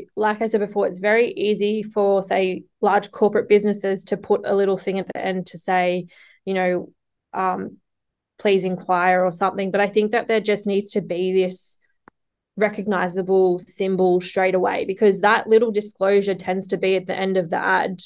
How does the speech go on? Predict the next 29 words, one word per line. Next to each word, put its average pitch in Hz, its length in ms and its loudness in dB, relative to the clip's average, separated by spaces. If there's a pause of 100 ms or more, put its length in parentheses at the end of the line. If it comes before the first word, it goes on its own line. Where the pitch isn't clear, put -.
of 180 80 -6
the 185 80 0
job 180 260 0
ad, 185 320 -4 (420)
or 190 720 4 (240)
there's 190 340 2
some, 196 300 2
like, 185 240 -4
industry 208 440 0
programs 208 440 4
at - 80 -4
the 214 80 -6
moment 190 480 -2
where 196 160 2
it's 190 160 -2
not 208 320 0 (200)
very 202 320 4
obvious 208 540 0
at 196 80 4
all 196 580 2 (220)
where 196 180 0
this 196 200 -2
little 196 180 2
disclosure 190 580 0
thing 185 220 -4
is. 185 300 -4
So 196 80 0
I 196 80 2
think, 190 260 -4